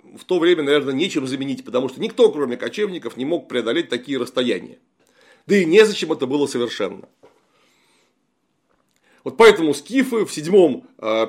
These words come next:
пятом веках до нашей эры выступили, э, э,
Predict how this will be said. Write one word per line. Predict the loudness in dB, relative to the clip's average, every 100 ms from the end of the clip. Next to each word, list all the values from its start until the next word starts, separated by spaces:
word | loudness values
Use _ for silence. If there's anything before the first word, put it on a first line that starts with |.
| 2
пятом | 2 2 -4
веках | -6 -2 -2 -2
до | -4
нашей | -4 0 2
эры | 2
выступили, | 4 2 2 -4 -4 0 0 0
э, | 0 0 0 -2 -6 -12 _ _ _ _ -14
э, | -6 -6